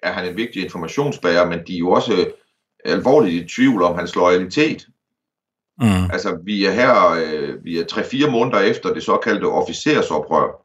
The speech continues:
Speaker 1: hvor Hans van Hofsten og tolv, øh, marineofficerer ligesom melder ud, at de dybest set ikke stoler på, øh, Palme, og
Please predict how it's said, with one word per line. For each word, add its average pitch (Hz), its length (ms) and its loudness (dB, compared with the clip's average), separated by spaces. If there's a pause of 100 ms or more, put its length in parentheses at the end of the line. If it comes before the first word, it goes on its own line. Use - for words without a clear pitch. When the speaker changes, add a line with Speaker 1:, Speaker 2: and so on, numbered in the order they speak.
(520)
Speaker 1:
hvor 87 280 2
Hans 92 260 -4
van 78 120 -2
Hofsten 90 560 -2
og - 260 -6
tolv, 98 360 2
øh, 71 560 -2
marineofficerer 85 1200 0 (320)
ligesom 98 300 -2
melder 151 200 4
ud, 104 360 2
at - 240 -2
de 73 180 -10
dybest 95 260 -2
set 85 200 2
ikke 92 160 0
stoler - 400 2
på, 76 360 0 (360)
øh, 82 180 0
Palme, 101 420 2 (400)
og 80 380 0